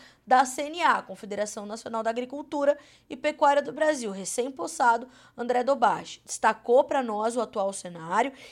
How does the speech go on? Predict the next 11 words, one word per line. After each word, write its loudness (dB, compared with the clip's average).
e -8
detalhou 6
a 2
situação -6
da 2
classificação 0
dos -10
grãos, -2
porque -2
é 2
sabido -2